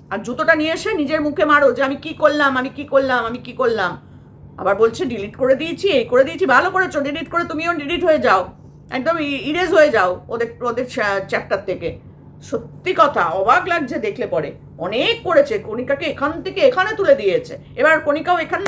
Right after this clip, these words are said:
থেকে এখানে নামিয়ে দিয়েছে। যাও, ভাগো গে। সভ্য মেয়ে ছেলে কোথাকার। তো চলো বন্ধুরা, এখানেই শেষ করলাম। এদের নিয়ে গ-, কথা বলতে গেলে না, ওদের কত মিনিটে গিয়ে ভিডিও শেষ করবো তার কোনো ঠিক থাকবে না। তো সেই জন্য বললাম যে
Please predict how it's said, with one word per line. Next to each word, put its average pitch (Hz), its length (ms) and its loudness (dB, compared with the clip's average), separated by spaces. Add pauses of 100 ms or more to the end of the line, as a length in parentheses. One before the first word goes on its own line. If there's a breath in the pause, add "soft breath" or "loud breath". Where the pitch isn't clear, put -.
থেকে 349 160 -6
এখানে 320 260 -2
নামিয়ে 233 340 0
দিয়েছে। 175 320 -6
যাও, 214 380 0 (280)
ভাগো 269 260 4
গে। 160 200 -8 (1400)
সভ্য 151 360 -12
মেয়ে 156 260 -4
ছেলে 143 220 -8
কোথাকার। 139 340 -14 (840)
তো 269 60 -6
চলো 311 200 4
বন্ধুরা, 330 300 -2
এখানেই 302 300 -2
শেষ 277 220 -4
করলাম। 320 320 -2
এদের 285 220 -2
নিয়ে 349 160 -4
গ-, 254 200 0
কথা 254 180 -4
বলতে 311 200 -4
গেলে 370 140 0
না, - 260 0 (240 loud breath)
ওদের 277 200 -2
কত 269 180 2
মিনিটে 339 300 -2
গিয়ে 349 160 -2
ভিডিও 302 280 -2
শেষ - 220 -6
করবো 277 160 -6
তার 294 160 0
কোনো 294 180 -2
ঠিক 285 280 -6
থাকবে 170 280 -2
না। 151 200 -6 (520)
তো 262 80 -2
সেই 302 180 -2
জন্য 330 180 -4
বললাম 302 380 2 (480)
যে 202 420 -2